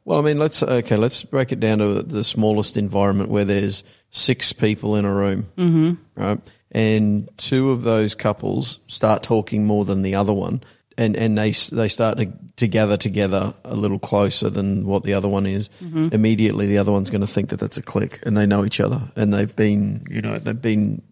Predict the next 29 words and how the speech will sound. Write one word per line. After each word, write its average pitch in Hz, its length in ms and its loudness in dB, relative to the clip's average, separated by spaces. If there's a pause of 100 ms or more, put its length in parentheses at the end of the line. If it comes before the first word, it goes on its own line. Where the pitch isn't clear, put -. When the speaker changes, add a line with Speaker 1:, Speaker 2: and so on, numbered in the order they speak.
(120)
Speaker 1:
h-, 117 140 0
hanging 107 320 2
out 104 100 0
with 101 120 -2
each 101 140 -2
other 98 140 2
before 98 520 0
and 98 100 2
that - 140 -2
sort - 180 -4
of - 80 -4
thing. - 240 -4 (260)
Speaker 2:
Well, 254 160 0
here's 302 220 2
the 214 100 -4
thing, 240 260 2
though. 160 160 4
That's 180 240 -2
where 202 180 2
it 175 80 0
just 175 180 -2
becomes 160 300 2
down 151 240 2
to 151 100 -6
the 151 80 -6
fact 147 260 -4
that 147 100 -2
as 143 160 -2 (100)
adults, 147 640 -2